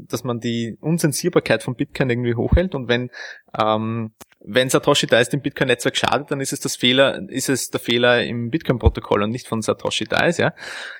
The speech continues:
Ist natürlich ein Ansatz. Auf der anderen Seite ist es irgendwie auch so die Frage, ja, ähm, Satoshi Dice nutzt jetzt einfach eigentlich nur den, äh, die Startup-Phase von Bitcoin, wo die, der Incentive durch den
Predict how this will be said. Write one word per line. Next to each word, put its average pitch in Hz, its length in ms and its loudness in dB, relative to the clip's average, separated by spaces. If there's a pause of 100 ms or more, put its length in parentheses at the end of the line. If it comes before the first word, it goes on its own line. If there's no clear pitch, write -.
(140)
Ist 131 120 -2
natürlich 147 280 2
ein 123 80 4
Ansatz. 127 360 0
Auf - 180 -4
der 90 140 0
anderen 143 180 -4
Seite 160 360 2
ist 131 200 -2
es 156 140 -4
irgendwie 139 260 0
auch 127 60 2
so - 120 -10
die 139 80 -8
Frage, 127 380 0
ja, 123 260 4 (360)
ähm, 127 760 -4 (180)
Satoshi 135 440 0
Dice 120 320 2
nutzt 156 240 -4
jetzt 160 200 0
einfach 123 340 0 (340)
eigentlich 127 280 -4
nur 147 180 2
den, 135 360 -2 (460)
äh, - 180 0 (320)
die 131 80 -4
Startup-Phase - 1300 2
von 143 200 -2
Bitcoin, 165 460 -2
wo 135 160 0
die, 127 680 -4 (240)
der 117 420 -2
Incentive 131 540 0
durch 135 180 2
den 117 400 -2